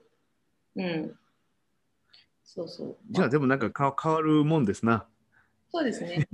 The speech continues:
Speaker 1: うん。
Speaker 2: <laughs> はい、ありがとうございました。なんかね、結構いろいろ、あのー、深い話が聞けました。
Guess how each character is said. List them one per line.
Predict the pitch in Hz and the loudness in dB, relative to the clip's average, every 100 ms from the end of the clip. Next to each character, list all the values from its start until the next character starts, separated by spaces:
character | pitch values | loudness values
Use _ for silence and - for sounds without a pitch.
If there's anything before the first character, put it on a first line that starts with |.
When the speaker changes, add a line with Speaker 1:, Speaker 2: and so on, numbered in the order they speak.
| - - | -6 -4
Speaker 1:
う | |
ん。 | 214 | -2
Speaker 2:
<laughs> | - - - - - - | -4 -10 -16 -18 -20 -16
は | - 185 196 | 2 6 6
い、 | 170 - | 6 4
あ | 220 | 6
り | |
が | 247 | 8
と | 226 | 8
う | 214 | 8
ご | |
ざ | 214 | 10
い | 220 | 10
ま | 214 | 8
し | |
た。 | 208 175 | 10 10
な | 240 | 10
ん | |
か | 240 | 10
ね、 | 175 139 | 10 8
結 | - 190 | 8 8
構 | 156 | 8
い | 165 | 8
ろ | |
い | 165 | 8
ろ、 | 165 165 - | 10 10 8
あ | 151 | 6
の | 147 147 147 143 143 139 135 - | 6 6 6 6 6 6 4 0
ー、 | - | -12
深 | - 190 | 0 6
い | 151 | 6
話 | 143 127 - | 6 2 4
が | 107 98 | 2 2
聞 | - | 4
け | 147 | 6
ま | 123 | 4
し | |
た。 | - | -2